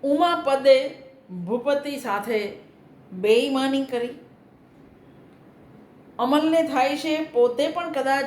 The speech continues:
ભૂપતિ સાથે બેઈમાની કરશે અને એટલે ચાલ્યો જાય છે કયા વગર. ચારુની અવગણના કર્યાનો ભૂપતિનો પશ્ચાતાપ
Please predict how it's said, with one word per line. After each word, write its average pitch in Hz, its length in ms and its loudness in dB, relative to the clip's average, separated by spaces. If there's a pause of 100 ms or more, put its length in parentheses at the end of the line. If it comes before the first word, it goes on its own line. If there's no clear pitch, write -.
ભૂપતિ 247 480 -4
સાથે 240 400 -4
બેઈમાની 208 560 -6
કરશે 226 400 -12 (1400)
અને 262 220 2
એટલે 277 340 2
ચાલ્યો 220 360 2
જાય 226 260 2
છે 247 160 -6
કયા 220 280 0
વગર. 208 300 -4 (1300)
ચારુની 359 880 0
અવગણના 294 760 2
કર્યાનો 285 760 -2 (560)
ભૂપતિનો 254 580 -2
પશ્ચાતાપ 262 640 -6